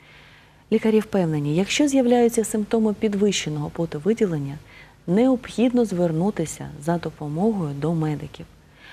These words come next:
Адже гіпергідроз може бути лише вершиною айсберга, що сигналізує про наявність в організмі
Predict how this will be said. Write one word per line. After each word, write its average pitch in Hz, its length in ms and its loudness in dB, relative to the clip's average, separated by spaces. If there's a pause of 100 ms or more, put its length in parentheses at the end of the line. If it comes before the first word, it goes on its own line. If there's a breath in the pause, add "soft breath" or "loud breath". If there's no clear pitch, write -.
(120 loud breath)
Адже 208 280 4
гіпергідроз 214 840 2
може 208 220 2
бути 214 460 2
лише 214 320 2
вершиною 226 640 0
айсберга, 143 520 -4 (580 soft breath)
що - 180 -2
сигналізує 180 640 2
про 170 200 -2
наявність 165 520 0
в - 20 0
організмі 165 480 -2